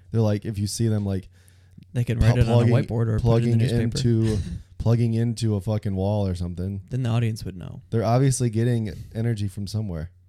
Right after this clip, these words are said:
Speaker 1: Maybe, maybe they, where they're from, they don't need much energy, so they need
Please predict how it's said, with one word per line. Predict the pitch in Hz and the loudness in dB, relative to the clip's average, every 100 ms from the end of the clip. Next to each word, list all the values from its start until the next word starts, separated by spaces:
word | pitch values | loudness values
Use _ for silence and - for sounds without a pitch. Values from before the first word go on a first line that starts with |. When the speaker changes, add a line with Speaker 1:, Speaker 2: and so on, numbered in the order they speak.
| _ _ _ _ _ _ _ _ _ _ _ _ _ _ _ _ _ _ _ _ _ _ _ _ _ - | _ _ _ _ _ _ _ _ _ _ _ _ _ _ _ _ _ _ _ _ _ _ _ _ _ -2
Speaker 1:
Maybe, | 120 139 147 135 | 2 2 2 -2
maybe | - 120 131 139 | -4 -2 0 0
they, | 123 135 | -2 -2
where | - - 113 123 | -4 -6 0 2
they're | 131 | 2
from, | 127 139 151 143 | 0 -2 -4 -2
they | 120 | -2
don't | 123 123 | -2 -2
need | 131 | -2
much | 151 117 | -2 -4
energy, | 104 98 92 92 | -4 -6 -4 -6
so | 101 | -6
they | 101 104 | -4 -2
need | 110 101 | -4 -6